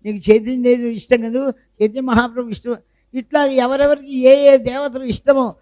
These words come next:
ఆయా దేవతలు మీకు అంతా ఆ అనుభవంలోకి వచ్చేట్టుగా,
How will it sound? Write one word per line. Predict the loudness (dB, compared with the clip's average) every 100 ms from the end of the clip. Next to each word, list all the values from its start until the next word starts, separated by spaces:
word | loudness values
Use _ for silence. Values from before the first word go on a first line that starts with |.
| _ -4
ఆయా | -2 0 -2
దేవతలు | -4 -8 -10
మీకు | -10 -10 -10
అంతా | -14 -10 -10 -10 _ _ -10
ఆ | -8 -6
అనుభవంలోకి | -4 -4 -4 -8 -8
వచ్చేట్టుగా, | -8 -8 -8 -10 -14